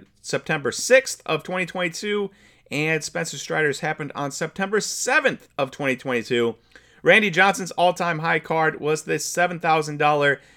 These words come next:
nineteen ninety-seven Flair Showcase Legacy Collection Row zero one oh one B G S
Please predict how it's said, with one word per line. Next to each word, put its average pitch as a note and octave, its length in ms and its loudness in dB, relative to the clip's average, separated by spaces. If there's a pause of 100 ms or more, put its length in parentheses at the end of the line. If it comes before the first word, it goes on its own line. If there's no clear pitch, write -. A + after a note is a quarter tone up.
(200)
nineteen G#3+ 420 0
ninety-seven F3 600 0
Flair E3 360 2
Showcase E3 640 0
Legacy D#3+ 440 -2
Collection D3 500 -4
Row C#3 240 0
zero C3+ 420 0
one B2+ 300 -2
oh D3 40 -2
one C3+ 360 -2
B C3 220 -6
G C3+ 180 -4
S A#2+ 160 -2